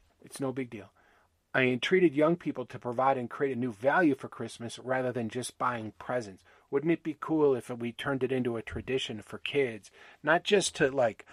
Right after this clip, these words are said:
buy presents or, like, make a present for their parent, but what if they took some raw materials, used some tools,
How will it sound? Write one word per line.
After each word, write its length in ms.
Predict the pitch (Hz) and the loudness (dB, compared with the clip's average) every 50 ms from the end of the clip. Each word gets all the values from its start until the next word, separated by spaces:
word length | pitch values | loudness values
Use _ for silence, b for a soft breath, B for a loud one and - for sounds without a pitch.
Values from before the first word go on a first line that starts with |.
| B B B B B _ - 107 95 | B B B B B _ -20 2 4
buy 280 | 120 117 110 117 120 117 - | 4 4 6 4 0 -2 -4
presents 480 | - - 120 117 117 110 123 120 117 - - | -2 0 0 0 0 -2 -4 -6 -8 -6 -6
or, 140 | 120 104 98 | -8 -6 -6
like, 220 | 98 95 - - | -8 -10 -10 -10
make 400 | 95 98 95 101 104 110 110 - | -10 -6 -4 -4 -4 -4 -6 -10
a 60 | 117 | -14
present 460 | - - - 117 110 110 - 117 104 - | -16 -10 -8 -8 -8 -8 -8 -10 -12 -12
for 140 | - 98 | -16 -16
their 120 | 82 80 85 | -16 -16 -16
parent, 500 | - - - 104 98 104 107 107 110 - B B B B B | -14 -14 -14 -14 -12 -12 -12 -14 -16 -18 B B B B B
but 120 | - 123 117 | -2 -2 4
what 220 | 110 135 143 165 | 6 6 6 6
if 220 | 170 151 - - - | 4 0 -2 -4 -4
they 400 | 135 120 113 107 101 101 - _ _ _ _ _ _ _ _ _ _ _ _ _ _ _ _ _ _ _ _ _ _ _ _ _ _ - | -4 -4 -4 -6 -10 -12 -16 _ _ _ _ _ _ _ _ _ _ _ _ _ _ _ _ _ _ _ _ _ _ _ _ _ _ -6
took 240 | - - 151 - | -4 -2 -2 0
some 180 | - - 143 127 | 2 2 4 4
raw 200 | 131 135 131 127 | 4 2 2 2
materials, 1000 | 127 123 - - - 135 135 123 117 110 101 98 95 90 87 90 92 90 - - _ _ | -2 -4 -4 -4 -2 0 0 0 -2 -4 -6 -8 -8 -8 -8 -10 -10 -14 -18 -20 _ _
used 320 | 113 117 135 139 131 - | -4 0 0 0 0 0
some 220 | - - 135 120 - | -2 -4 -4 -4 -4
tools, 640 | - - 147 143 135 113 98 95 92 92 - - - | -6 -4 -2 -2 -2 -2 -4 -6 -10 -12 -14 -16 -20